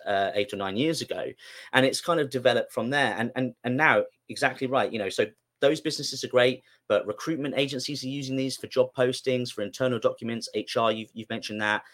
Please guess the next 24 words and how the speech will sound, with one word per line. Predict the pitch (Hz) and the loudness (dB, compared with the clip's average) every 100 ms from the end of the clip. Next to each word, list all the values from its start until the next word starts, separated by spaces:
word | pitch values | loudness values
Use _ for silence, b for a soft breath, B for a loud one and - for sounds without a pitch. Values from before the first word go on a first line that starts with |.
| b b | b b
We've | 113 - | -6 4
got | 104 - | 4 4
construction | 110 - 151 - 139 | -4 4 4 4 -2
people | 127 139 131 127 117 _ | -2 -2 0 0 0 _
for | - 131 | 4 4
us, | 131 - | 4 2
you | 190 | 2
know, | 120 | 4
it | |
doesn't | 180 - | 4 2
have | 135 190 - | 2 0 0
to | 139 | 0
look | 127 - _ _ - | 0 0 _ _ -8
super | 165 135 | -6 -2
fancy | 135 139 - | 2 2 4
like | 123 | 0
the | 101 | 2
ones | 113 135 | 0 0
I | |
showed. | 127 143 98 | 4 4 4
It | - | 0
could | 123 | -6
just | 117 - | -6 -6
be | 120 | -6